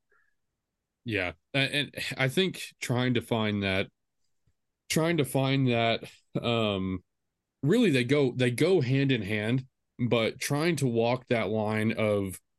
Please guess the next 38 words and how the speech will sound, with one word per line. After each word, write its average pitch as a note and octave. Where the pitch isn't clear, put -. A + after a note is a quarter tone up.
making C#3+
sure C3+
that A#2
person B2
knows A#2
that A2+
you A2
will G#2+
give A#2
them A#2
their G2+
truth A#2
and G#2+
their G2
respect, F#2
and A#2
that A2
they A2+
can G#2+
eat A2+
them F#2+
both. F2+
Um, G#2
you B2
know C3
what B2+
I'm B2
saying? B2
That G#2
they B2+
can B2
have A#2+
both B2+
their A2
truth A2+
and G2+
their F#2
respect. F2+